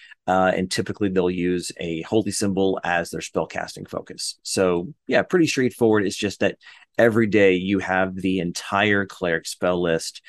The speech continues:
and any additional spells you get from your subclass to choose from when you choose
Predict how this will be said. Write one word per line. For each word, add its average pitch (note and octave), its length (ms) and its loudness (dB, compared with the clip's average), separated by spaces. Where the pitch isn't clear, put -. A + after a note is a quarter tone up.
and B2+ 280 4
any G#2+ 260 4
additional G2 400 0
spells F2+ 280 -2
you E2+ 80 -6
get F#2+ 160 -2
from F2+ 140 -4
your E2 140 -6
subclass F#2 760 2
to - 120 -8
choose A2 460 -2
from F2+ 260 0
when F2+ 140 -2
you F2+ 160 -4
choose F2+ 520 -2